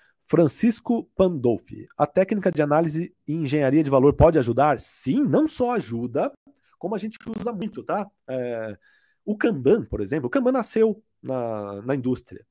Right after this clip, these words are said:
né? A técnica do Kanban, a gente usa muito isso na gestão. E o Kanban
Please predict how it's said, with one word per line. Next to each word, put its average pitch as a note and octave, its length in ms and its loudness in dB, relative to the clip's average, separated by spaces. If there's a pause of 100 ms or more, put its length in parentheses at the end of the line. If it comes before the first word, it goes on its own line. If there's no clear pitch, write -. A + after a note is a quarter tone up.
né? B2 260 -6
A A2 80 -8
técnica B2 360 -6
do C#3+ 80 -10
Kanban, A#2+ 200 -4
a C3+ 80 0
gente B2 200 -6
usa A#2+ 160 -2
muito A#2+ 260 -8
isso A2+ 140 -12
na A#2+ 60 -8
gestão. A#2 600 -12 (400)
E G3+ 60 2
o B3 40 2
Kanban B2 480 0